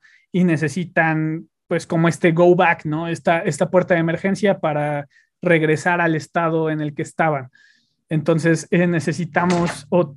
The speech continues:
todo sistema que, que obedezca este principio heurístico debe de obedecer estas, estas necesidades,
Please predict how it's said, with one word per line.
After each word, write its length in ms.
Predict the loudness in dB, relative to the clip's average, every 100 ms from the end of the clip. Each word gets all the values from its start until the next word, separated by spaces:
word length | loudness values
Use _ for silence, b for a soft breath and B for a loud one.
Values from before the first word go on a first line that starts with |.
| 0
todo 200 | 2 2
sistema 640 | -2 -6 -2 -2 -2 -4
que, 220 | -6 -8
que 100 | -4
obedezca 500 | -2 0 0 0 0
este 200 | -2 -2
principio 400 | -4 -4 -2 -2
heurístico 460 | -2 -2 -6 -2 0
debe 260 | 2 0 0
de 120 | 0
obedecer 680 | -2 -2 -2 -2 -2 -2 -4 b b b _
estas, 760 | -4 -4 0 0 0 -4 -18 -6
estas 300 | -4 -2 0
necesidades, 680 | 0 0 0 2 2 2 -2